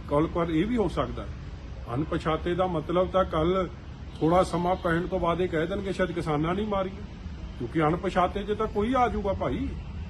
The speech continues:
ਉੱਥੇ ਜਾਂ ਪੁਲਿਸ ਸੀ ਜਾਂ ਕਿਸਾਨ ਸਨ। ਤੇ ਜਿਹੜੀ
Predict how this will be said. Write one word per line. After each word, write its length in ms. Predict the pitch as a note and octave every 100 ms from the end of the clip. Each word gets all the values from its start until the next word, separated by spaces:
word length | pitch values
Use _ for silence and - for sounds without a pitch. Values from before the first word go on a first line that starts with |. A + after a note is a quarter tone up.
| - - D3+
ਉੱਥੇ 260 | C#3+ F#3
ਜਾਂ 200 | D#3+ F3+
ਪੁਲਿਸ 400 | F3+ F3 B3+ -
ਸੀ 220 | B3 G#3 - - - - - - -
ਜਾਂ 140 | C3+
ਕਿਸਾਨ 420 | D3+ C#3 B2+ D3+
ਸਨ। 200 | - G3+ A3 - - - - - -
ਤੇ 80 | E3+
ਜਿਹੜੀ 360 | E3 G#3+ B3